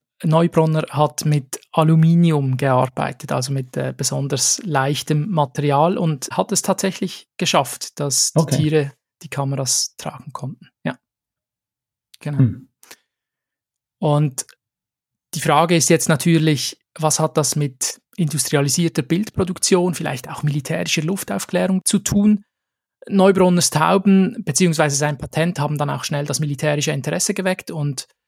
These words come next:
Speaker 1: Neubronner selbst hat auch argumentiert, seine Tauben, die seien gegenüber Ballons oder auch Drachen wetterunabhängig, also, äh, während, äh, diese Ballons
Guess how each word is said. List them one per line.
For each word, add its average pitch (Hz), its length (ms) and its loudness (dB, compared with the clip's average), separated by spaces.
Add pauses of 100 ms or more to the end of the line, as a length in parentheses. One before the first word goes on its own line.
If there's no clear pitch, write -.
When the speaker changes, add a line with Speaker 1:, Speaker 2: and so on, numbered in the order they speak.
(100)
Speaker 1:
Neubronner 165 440 4
selbst 170 320 2
hat 165 120 0
auch 147 120 -2
argumentiert, 165 840 2 (140)
seine 156 260 0
Tauben, 175 440 0
die 156 340 -6
seien 156 400 2
gegenüber 147 400 -2
Ballons 165 640 0
oder 143 280 -2
auch - 200 -6 (120)
Drachen 170 680 -2
wetterunabhängig, 202 760 2
also, 131 340 -4 (440)
äh, - 300 -12
während, 151 480 -2
äh, 185 160 -6
diese 147 320 -4
Ballons 156 640 0